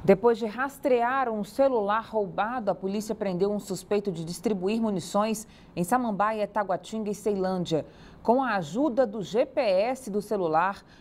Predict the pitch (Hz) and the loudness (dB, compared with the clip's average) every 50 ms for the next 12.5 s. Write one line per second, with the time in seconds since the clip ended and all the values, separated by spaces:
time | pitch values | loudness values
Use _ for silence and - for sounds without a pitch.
0 | - - 165 170 - 196 202 196 233 262 247 247 214 180 - - 190 170 165 214 | -4 -2 -2 -2 -2 -4 -4 -2 -2 -2 0 -2 -4 -2 -2 -2 -2 2 2 4
1 | 226 214 190 - - 208 190 180 - 208 208 208 202 180 196 196 196 - 208 190 | 4 4 2 0 -2 -4 -2 -2 0 0 0 0 0 -2 -2 -4 -2 -2 -4 -2
2 | 170 196 214 208 220 180 196 185 165 190 202 196 196 208 175 - - 214 202 202 | -2 -2 -2 -2 -2 -2 -2 0 0 0 0 0 -2 -4 -6 -4 -2 0 0 0
3 | 202 190 175 180 180 185 185 170 156 143 - - - - - - - 339 381 262 | 0 0 2 2 2 2 2 -2 -4 -6 -10 -16 -20 -20 -14 -4 0 2 2 4
4 | 208 202 202 220 220 277 285 285 277 269 320 320 294 320 302 - - 285 294 302 | 4 2 2 2 0 0 0 0 -2 -2 -2 -2 -2 -4 -4 -2 0 0 0 0
5 | 294 311 311 311 311 302 - - 214 175 156 143 - - - - - - - 220 | 0 -2 -2 -2 -2 -2 2 2 2 2 2 -2 -8 -16 -20 -20 -12 -4 -2 -2
6 | 220 214 220 254 277 269 247 208 - - 233 233 233 220 214 202 202 208 190 185 | 0 2 2 2 2 2 0 -6 -2 0 0 0 0 0 -2 -2 -2 -2 -4 -2
7 | 170 160 147 - 202 226 196 214 214 208 214 - - 185 208 214 214 202 180 - | -4 -4 -4 -2 0 0 2 2 2 0 0 -2 -2 -2 -2 -2 -2 -6 -8 -6
8 | - - 240 269 285 277 - 220 196 165 151 214 208 190 185 - - 208 226 247 | -4 -2 -2 -2 -2 -2 0 -2 -2 0 2 2 2 2 0 -4 -4 -2 -2 -2
9 | - - 196 175 - - 214 220 233 220 - - 214 202 185 165 147 139 - - | -2 -2 -2 -2 0 2 2 2 2 0 -4 -6 -6 -4 -4 -6 -8 -8 -4 -2
10 | 196 208 214 214 214 - - - - - - - 254 330 339 277 208 185 208 254 | -2 0 0 -2 -4 -8 -14 -20 -18 -8 -2 0 2 2 2 2 0 0 -2 -2
11 | 254 247 226 196 185 - 190 170 180 208 220 190 190 185 - 220 220 214 202 202 | -2 -2 -4 -2 0 0 -2 -2 -2 -4 -6 -4 -4 -4 -4 -4 -4 -4 -2 -2
12 | 170 156 160 202 214 220 220 233 226 208 | 0 0 2 2 0 0 0 -4 -6 -6